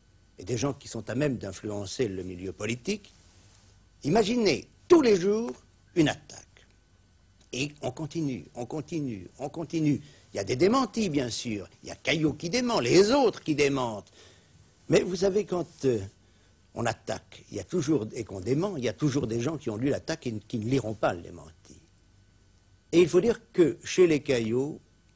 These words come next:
le climat s'alourdit singulièrement. Lui est devenu très irritable, être attaqué tous les jours. Mais elle, elle, Henriette, ressent une peine profonde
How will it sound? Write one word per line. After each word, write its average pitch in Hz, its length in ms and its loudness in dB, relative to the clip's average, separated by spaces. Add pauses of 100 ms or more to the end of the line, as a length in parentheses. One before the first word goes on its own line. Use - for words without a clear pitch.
(240)
le 113 140 -8
climat 127 320 -2
s'alourdit 110 600 -6
singulièrement. 90 640 -10 (2000)
Lui 131 500 0 (240)
est - 60 -12
devenu 107 260 -6
très 107 200 -6
irritable, 120 580 -4 (180)
être - 180 -16
attaqué - 300 -12
tous - 140 -12
les 104 160 -4
jours. 98 360 -10 (1080)
Mais 151 160 2
elle, 220 400 4 (640)
elle, 208 260 8
Henriette, 170 460 2
ressent 160 500 -4
une 123 140 -4
peine 113 420 -6 (640)
profonde 104 560 -10